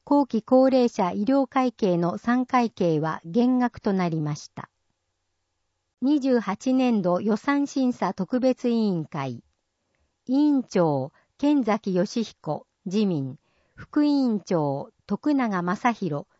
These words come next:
移民区。委員、議長を除く全議員。三月一日から四日、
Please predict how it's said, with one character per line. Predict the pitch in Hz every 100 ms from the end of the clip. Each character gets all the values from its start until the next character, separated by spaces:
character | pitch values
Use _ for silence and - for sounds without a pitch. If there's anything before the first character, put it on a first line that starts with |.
| _ 202
移 | 202
民 | 226 185 147
区。 | - 151 _ _ _ _ _ _
委 | 247
員、 | 285 262 196 156 131 - _ _ _
議 | 196 285
長 | - 269 214
を | 185
除 | 185 185 220 -
く | 196 208
全 | 196 254 247 190
議 | 202
員。 | 196 160 131 123 - _ _ _ _ _ _ _ _
三 | - 294 262
月 | 226 -
一 | 170 - 269 -
日 | 262 -
か | 190
ら | 165
四 | 175 180 - _
日、 | 190